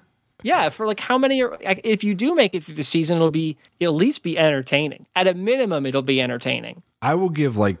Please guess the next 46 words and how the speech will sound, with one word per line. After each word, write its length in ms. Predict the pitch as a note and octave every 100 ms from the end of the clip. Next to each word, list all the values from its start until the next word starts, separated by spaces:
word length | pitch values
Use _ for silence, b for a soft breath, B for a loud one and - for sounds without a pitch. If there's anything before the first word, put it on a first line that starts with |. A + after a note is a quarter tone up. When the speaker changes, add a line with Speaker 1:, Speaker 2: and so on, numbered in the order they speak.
| _ _ _
Speaker 2:
once 300 | B2 B2+ C#3
it 80 | F#3+
starts, 400 | F3+ D3 F#2+ -
I 80 | F#2+
will 160 | G#2 A2
give, 240 | G#2 F#2
like, 200 | F#2 -
my 160 | E2+ E2+
three 360 | - - G2
minute, 320 | G2 F#2+ F2+ -
you 120 | F#2
know, 280 | E2 D#2+ D2 _ _ _ _ -
opinion 560 | A2 - A2 G2 F2 E2+
on 240 | F#2 F2+
what's 160 | F#2 -
going 300 | F#2+ F2 E2
on. 280 | E2 G2 G2 _ _ _
Speaker 1:
Yeah. 120 | - F4
Speaker 2:
Because 180 | B2+ -
I'm 280 | C3 D#3+ D3+
sure, 580 | - - D3+ A2 E2+ -
certain 680 | - - A3+ A#3 G#2 D#2+ G2
that 160 | A2 A#2
people 240 | C3+ B2+
that 80 | A#2
listen 220 | A#2 A2
to 40 | G2
the 60 |
show, 440 | - A#2+ F2+ E2 E2 _
somebody, 680 | - B2 B2 A#2 G#2 G2+ F#2 F#2 _ _ -
you 100 | G#2
know, 260 | F#2 F#2 _ _ _
is, 140 | A2+ G#2
it 200 | F#2+ G2+ G#2
also 360 | A2+ A2 G#2+
watches 460 | F#2 F2+ F2 F#2 D2+
that, 200 | E2 D#2+ - -
The 140 | F2
Bachelor, 560 | D#2+ D2+ - G1+ F2+ F#2+
and 100 | F2+
they 80 | F#2
will 120 | F2+
probably 260 | F2+ G2+ F#2
find 240 | - F2+
it 20 | D#2
entertaining. 540 | D#2+ D#2 D#2+ E2 F2